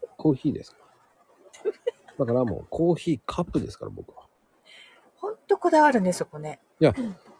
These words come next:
Speaker 1: いや、そうじゃなくても、キャラクターがコーヒーカップですか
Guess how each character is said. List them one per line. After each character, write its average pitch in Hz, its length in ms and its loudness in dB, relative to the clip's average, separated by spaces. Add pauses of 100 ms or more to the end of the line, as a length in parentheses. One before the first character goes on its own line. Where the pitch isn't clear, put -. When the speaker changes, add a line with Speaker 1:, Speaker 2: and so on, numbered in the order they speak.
(200)
Speaker 1:
い 113 140 0
や、 104 260 0
そ - 360 0
う 143 40 4
じ 104 60 4
ゃ 95 40 6
な 95 100 2
く 82 60 -6
て - 100 -12
も、 78 120 -4
キ - 140 -10
ャ 117 40 0
ラ 160 80 6
ク - 80 0
タ 160 120 8
ー 151 60 6
が 123 100 2
コ 143 140 2
ー - 20 6
ヒ 123 100 -4
ー 117 40 -10
カ - 160 4
ッ - 20 -2
プ 139 120 -2
で 95 80 -2
す - 80 -10
か - 220 -16